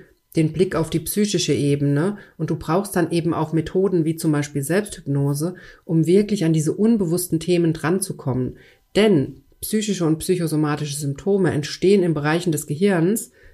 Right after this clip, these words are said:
die wir nicht einfach über das Reden oder Denken erreichen können,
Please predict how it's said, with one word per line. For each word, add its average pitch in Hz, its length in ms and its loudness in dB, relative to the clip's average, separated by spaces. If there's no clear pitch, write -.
die 170 120 0
wir 160 100 4
nicht 196 380 2
einfach 165 360 0
über 156 180 -2
das 147 260 -6
Reden 165 520 4
oder 147 240 0
Denken 170 500 2
erreichen 147 520 0
können, 131 460 -4